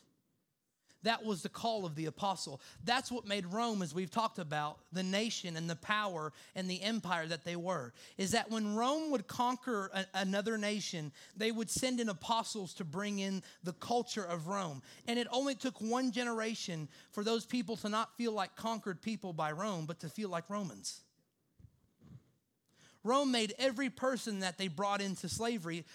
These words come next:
eventually feel like Romans. They carried their holidays, their traditions, their ways, their nature, everything about them. And you are called to a place of influence to those around you to do the same.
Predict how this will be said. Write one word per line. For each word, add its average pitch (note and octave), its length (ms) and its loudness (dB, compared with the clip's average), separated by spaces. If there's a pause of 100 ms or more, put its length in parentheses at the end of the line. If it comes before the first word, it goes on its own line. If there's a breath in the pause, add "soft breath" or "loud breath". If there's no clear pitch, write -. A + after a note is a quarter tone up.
(140 loud breath)
eventually G#3 480 0
feel G#3 220 -6
like G3+ 220 -6
Romans. F#3+ 500 -4 (1000)
They E3 80 -6
carried F#3+ 300 -4
their G3 80 0
holidays, E3+ 640 -2 (400)
their E3 100 -4
traditions, E3+ 760 -4
their F#3 140 -2
ways, F#3 380 0
their E3+ 220 -4
nature, F3+ 440 -4 (460 loud breath)
everything F#3+ 380 -2
about G3+ 320 0
them. A#2+ 160 -12 (2000 loud breath)
And G3+ 140 -2
you B3+ 160 2
are A3+ 80 4
called B3 400 4
to A#3+ 140 -2
a G3+ 40 -2
place A#3 360 0
of G#3 100 0
influence A3 520 -2
to A3 80 -6
those A3 200 0
around G3 320 0
you G3+ 60 -2
to - 100 -10
do E3 80 -6
the F3+ 160 -4
same. G3+ 320 -2